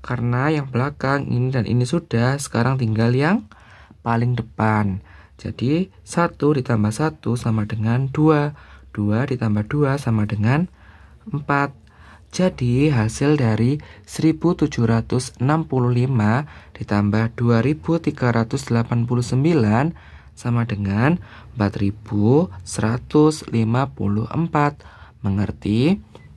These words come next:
Kita lanjut ke contoh yang B. Di sini ada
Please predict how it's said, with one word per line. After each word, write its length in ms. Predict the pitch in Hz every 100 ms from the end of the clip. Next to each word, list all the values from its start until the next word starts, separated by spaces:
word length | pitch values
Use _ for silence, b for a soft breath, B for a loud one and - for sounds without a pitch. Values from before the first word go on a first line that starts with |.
| -
Kita 320 | 120 - 113
lanjut 480 | 104 101 101 160 -
ke 160 | 107
contoh 320 | - 104 104
yang 320 | 135 156 170 170
B. 400 | 156 151 147 151 B B B
Di 160 | -
sini 320 | 117 147 156 147
ada 720 | 107 101 - 104 107 139